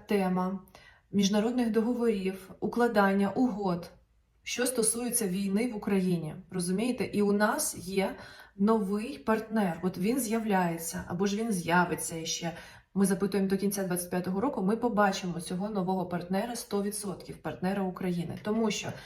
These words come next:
завдяки цьому стабілізується ситуація. Четвірочка у нас,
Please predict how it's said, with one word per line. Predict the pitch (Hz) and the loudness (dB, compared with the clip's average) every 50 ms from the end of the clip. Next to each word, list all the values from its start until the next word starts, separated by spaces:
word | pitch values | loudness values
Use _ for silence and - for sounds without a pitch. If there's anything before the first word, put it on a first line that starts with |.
| - - - _ - | -18 -20 -20 _ -8
завдяки | 185 180 226 214 214 233 226 - 269 269 | 0 2 2 4 4 2 2 2 0 0
цьому | 254 - - 240 240 247 220 190 180 | 0 -2 0 2 2 2 2 2 0
стабілізується | - - 208 185 202 208 220 226 220 196 202 226 233 202 180 - - 175 | -2 -2 -4 -2 -2 0 0 0 0 0 0 0 2 2 0 0 -2 -4
ситуація. | 175 - 190 180 - 196 185 175 156 - - - 170 143 147 - - - - - - - - | -4 -4 -6 -4 -2 0 0 0 -2 -4 -6 -8 -8 -8 -8 -8 -12 -16 -20 -20 -20 -18 -8
Четвірочка | - - 220 208 - 214 277 330 311 277 - - - 202 190 | -8 -6 -6 -4 -2 0 2 2 2 0 -4 -4 -2 -2 0
у | 185 185 | 0 2
нас, | 196 226 254 254 - - - - | 0 0 0 0 -4 -6 -10 -14